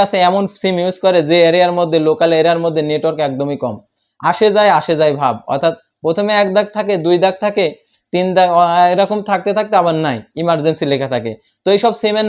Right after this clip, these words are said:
নাম্বার দিলে পরে এসএমএস আসবে না। তো দেখবে তোমাদের ফোনে যে সিমটা আছে ওই সিমটাতে এসএমএস, আ, আসবে, আসবে। যদি তোমার নেটওয়ার্কটা ফুল না থাকে তাহলে কখনোই এসএমএস আসবে না। এটা হচ্ছে নাম্বার হচ্ছে দুই। তিন নম্বরে তো অনেকে আমরা কি করি, আ, যে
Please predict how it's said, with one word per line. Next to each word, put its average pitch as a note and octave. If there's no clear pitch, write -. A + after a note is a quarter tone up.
নাম্বার G3
দিলে G#3+
পরে F#3+
এসএমএস E3
আসবে C3+
না। G#2+
তো F3
দেখবে G3
তোমাদের G3
ফোনে F#3
যে F#3
সিমটা E3+
আছে E3
ওই E3+
সিমটাতে D#3+
এসএমএস, F#3+
আ, D#3
আসবে, D#3+
আসবে। D#3+
যদি F3
তোমার F3+
নেটওয়ার্কটা F#3
ফুল F3+
না E3
থাকে F3
তাহলে D3+
কখনোই C4+
এসএমএস D#3
আসবে A#2+
না। G#2+
এটা D#3
হচ্ছে F#3
নাম্বার E3
হচ্ছে D#3+
দুই। D3+
তিন A3
নম্বরে E3+
তো -
অনেকে A3
আমরা A3
কি A3
করি, F#3
আ, C#3+
যে G3